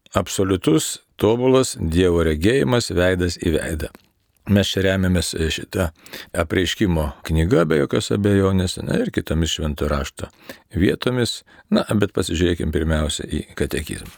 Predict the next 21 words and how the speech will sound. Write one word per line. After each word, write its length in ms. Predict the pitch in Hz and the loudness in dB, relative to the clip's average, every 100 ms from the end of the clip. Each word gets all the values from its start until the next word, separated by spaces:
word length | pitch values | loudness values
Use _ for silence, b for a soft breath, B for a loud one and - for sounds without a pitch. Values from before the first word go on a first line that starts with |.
| - _ _ B B B B B B B B B _ | -20 _ _ B B B B B B B B B _
Taip, 520 | - 135 135 98 85 - - | -2 2 4 4 2 -2 2
tūkstantis 560 | 147 - 123 110 110 | 2 2 -2 2 4
dvidešimt 360 | 98 101 - 107 | 4 4 2 0
ketvirtasis 640 | 101 90 92 101 107 98 107 | 0 0 0 2 0 -2 2
numeris 320 | 104 98 87 | 4 4 2
mums 220 | 95 85 - | 2 0 0
kalba 420 | 92 90 85 85 | 0 0 2 0
šitaip. 920 | - - 101 85 - - - - - - - B B B _ _ _ _ _ _ - | 0 -2 -2 -2 -4 -6 -6 -10 -12 -12 -12 B B B _ _ _ _ _ _ -2
Tas 240 | 95 95 | -2 -2
tobulas 680 | - 123 131 135 127 131 117 80 | 0 2 4 4 4 4 2 2
gyvenimas 800 | 90 90 107 123 123 120 117 - | 2 4 4 4 2 2 0 -2
su 80 | |
Švenčiausiaja 800 | - 90 90 85 110 110 95 90 | -2 0 0 0 0 0 0 -2
Trejybe, 640 | 82 85 78 98 139 135 135 - B B B B B | -2 0 2 2 2 2 0 -4 B B B B B
ta 120 | - 87 | -2 2
gyvenimo 560 | 87 92 117 131 120 | 4 4 4 2 4
ir 80 | 110 | 4
meilės 480 | 98 104 107 95 85 | 4 4 4 2 2
bendrystė 640 | 85 87 85 113 110 - 80 | 2 2 4 2 2 0 -4
su 180 | - 69 | -4 -2
ja, 380 | 71 92 69 | 2 2 2